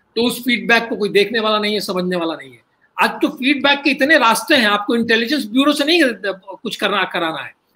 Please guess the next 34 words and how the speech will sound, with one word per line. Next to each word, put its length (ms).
आपका 320
तो 160
intelligence 640
bureau 280
जो 140
है, 120
Twitter 520
पे 60
दुनिया 300
भर 80
के 160
इंटेलिजेंस 460
bureau 240
वाले 140
लोग 180
बैठे 200
हुए 200
हैं। 80
हम 120
सब 220
लोग 320
कहीं 140
कोई 160
जानकारी 440
मिलती 260
है 80
तो 80
तुरंत 260
pass 260
on 120
करते 260
हैं 80
कि 80
नहीं? 180